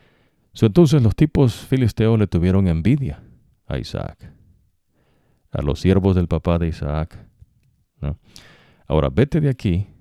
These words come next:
te has vuelto más poderoso que nosotros. Solamente humana, ¿ves? Cuando usted es rico, la gente cree, ¿ves? Que usted tiene poder. Eh, cuando usted tal vez es terrateniente, ¿no? Muchas posesiones, la gente dice, "Es una persona de poder".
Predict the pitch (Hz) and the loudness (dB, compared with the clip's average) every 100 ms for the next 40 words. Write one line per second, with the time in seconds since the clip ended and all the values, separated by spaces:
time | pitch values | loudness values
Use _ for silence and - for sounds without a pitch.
0 | _ - 98 101 98 107 85 90 90 - | _ -6 -4 -2 -4 -2 -4 -4 -6 -6
1 | 73 69 98 - 85 - 64 - - - | -6 -4 -4 -4 -8 -10 -12 -12 -14 -16
2 | - - - _ _ _ _ _ _ _ | -20 -20 -20 _ _ _ _ _ _ _
3 | _ _ _ - 127 123 175 156 156 87 | _ _ _ 2 2 4 0 -2 -2 0
4 | 101 87 98 - 76 73 - 92 - 147 | 0 -2 -4 -4 -4 -4 -4 -6 -4 -8
5 | - - - - _ _ _ _ _ - | -8 -12 -12 -16 _ _ _ _ _ -10
6 | 73 76 76 107 - 87 80 87 - 73 | -8 -6 -6 -6 -6 -4 -2 -4 -6 -10
7 | - 69 71 69 73 85 - - _ _ | -10 -10 -8 -8 -4 -2 -4 -8 _ _
8 | _ _ _ _ _ _ _ _ _ _ | _ _ _ _ _ _ _ _ _ _
9 | - - - 78 69 69 82 78 73 78 | -8 -6 -4 -4 -2 -4 -4 -4 -4 -4
10 | 76 71 - _ - 71 71 - 71 104 | -4 -8 -10 _ -8 -6 -6 -6 -2 0
11 | 90 73 73 78 85 78 - - - 78 | 0 -4 -4 -2 -4 -4 -8 -10 -10 -2
12 | 87 120 85 - 76 78 76 71 73 - | 0 0 -2 -6 -8 -8 -8 -8 -8 -8
13 | 78 - _ _ _ _ - 73 - 76 | -10 -12 _ _ _ _ -8 -8 -6 -6
14 | 85 80 69 67 - - - | -2 -2 -4 -10 -12 -12 -14